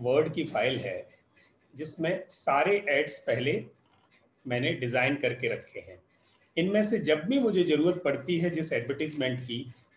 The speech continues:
उसी एड का डेटा उठा के इमेज के साथ मैं माउंट कर देता हूँ या ग्रुप लिंक के साथ माउंट कर देता हूँ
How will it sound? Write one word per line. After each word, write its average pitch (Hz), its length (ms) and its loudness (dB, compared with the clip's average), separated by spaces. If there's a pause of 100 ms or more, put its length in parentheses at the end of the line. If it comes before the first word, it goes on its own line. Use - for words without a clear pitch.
(100)
उसी 220 380 -2
एड 165 240 2
का 185 60 6
डेटा 147 380 2
उठा 123 280 -2 (140)
के 139 60 0 (560)
इमेज 180 360 6
के - 140 -2
साथ - 380 -2
मैं 120 120 -2
माउंट 123 420 0
कर 110 120 -6
देता 107 260 -4
हूँ 143 260 -6 (640)
या 135 160 4 (280)
ग्रुप 156 240 -2
लिंक 160 260 4
के 151 80 0
साथ 131 380 -2
माउंट 123 320 -2
कर 113 100 -4
देता 104 260 -6
हूँ 110 220 -6